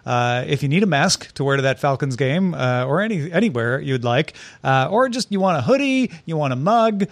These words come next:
uh, with D T N S on it, go check it out, daily tech news show dot com slash store. And thanks again to everybody who has been generously, uh, either upping their pledge or, or jumping in and getting that commercial-free R S S feed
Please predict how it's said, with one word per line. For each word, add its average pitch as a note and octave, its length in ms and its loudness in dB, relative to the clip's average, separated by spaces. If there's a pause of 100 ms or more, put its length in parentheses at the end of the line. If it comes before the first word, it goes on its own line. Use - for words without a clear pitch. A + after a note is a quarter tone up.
(220)
uh, C3+ 260 2
with B2+ 100 -2
D E3+ 120 0
T D#3+ 140 0
N D#3+ 100 2
S D#3+ 180 2
on D#3 160 2
it, D3+ 100 -2
go A#3+ 80 0
check C4+ 160 0
it C4 60 -2
out, D#3+ 200 0
daily C3+ 240 0
tech C#3+ 240 -2
news C#3 160 -2
show C3 280 2
dot B2 280 -2
com A#2+ 280 -4
slash A2+ 340 -2
store. E3+ 420 2 (220)
And D#3+ 100 -4
thanks C4+ 220 0
again G#3 200 0
to G3 80 -4
everybody F3+ 520 2 (220)
who E3+ 180 0
has C#3+ 240 0
been C#3+ 200 -2
generously, D#3+ 840 0
uh, C#3 320 0
either C#3+ 500 0
upping F#3+ 300 2
their D3+ 120 2
pledge D3 440 0
or, C3 200 0
or C3+ 160 -2
jumping E3 480 2
in E3 140 2
and C#3 120 -2
getting G3 240 2
that D#3+ 180 -4
commercial-free D3+ 680 0
R C#3 160 0
S C3 160 -2
S D3+ 160 0
feed D3 300 -2